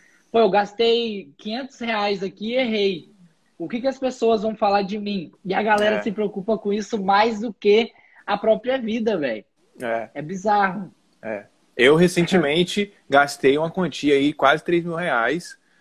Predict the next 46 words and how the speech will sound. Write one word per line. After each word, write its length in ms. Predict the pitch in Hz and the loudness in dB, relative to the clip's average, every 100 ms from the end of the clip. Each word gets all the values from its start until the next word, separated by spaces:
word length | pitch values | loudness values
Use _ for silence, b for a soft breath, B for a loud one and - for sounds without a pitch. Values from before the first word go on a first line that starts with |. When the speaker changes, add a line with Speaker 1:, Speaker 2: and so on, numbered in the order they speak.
| _ | _
Speaker 2:
na 140 | 123 120 | -4 -4
internet 600 | 120 131 120 113 135 - | 0 -2 0 -2 -2 -2
Speaker 1:
Hum. 20 | |
Speaker 2:
e 40 | 160 | 0
não 180 | 139 170 | 0 2
gerou 220 | 190 180 | 2 2
o 20 | |
resultado 320 | 190 185 165 | 0 0 0
que 60 | 170 | -2
eu 40 | |
queria. 380 | 170 254 165 139 - b b b - | -4 0 2 2 0 b b b 4
E 80 | |
aí 220 | 135 135 147 | 6 6 4
eu 80 | |
fiquei, 360 | 170 180 185 170 | 2 -2 2 4
na, 40 | 139 | 4
Speaker 1:
Nossa. 380 | 160 - - 151 | 0 -2 -10 -6
Speaker 2:
na, 360 | 151 151 143 | -2 0 0
depois 460 | 131 139 135 156 165 | 0 -2 0 0 0
do 80 | 156 | -2
lançamento, 440 | 160 160 143 156 | -4 -6 -8 -6
eu 80 | - | -4
falei, 200 | 143 151 | 0 2
"Putz, 680 | 320 359 - 403 - - - | 6 6 6 2 0 -8 -14
Speaker 1:
<laughs> 0 | |
Speaker 2:
o 320 | - 285 262 - | -8 -8 -8 -6
que 80 | |
que 80 | - | 2
eu 60 | 226 | 4
vou 80 | 190 | 6
fazer 300 | 147 127 131 | 4 6 4
agora?", 380 | 110 104 98 | 4 0 0
né? 220 | 101 135 143 | -4 -4 0
E 20 | |
deu 140 | 135 | 0
aquela 260 | 135 135 131 | 0 -2 -4
parada, 520 | 147 143 151 160 165 | -2 -2 2 0 0
eu 40 | |
Speaker 1:
Aham. 80 | 160 | 0
Speaker 2:
falei, 140 | 180 196 | -2 0
"Não, 420 | 254 180 160 120 - | 0 0 -2 -6 -14
segunda, 460 | - 117 131 143 - | -8 -6 0 0 0
no 160 | 131 135 | 2 4
outro 260 | 147 156 | 4 2
dia 160 | 131 139 | 2 2
acordei 760 | 139 156 135 135 147 175 202 | 2 -2 0 2 4 2 -2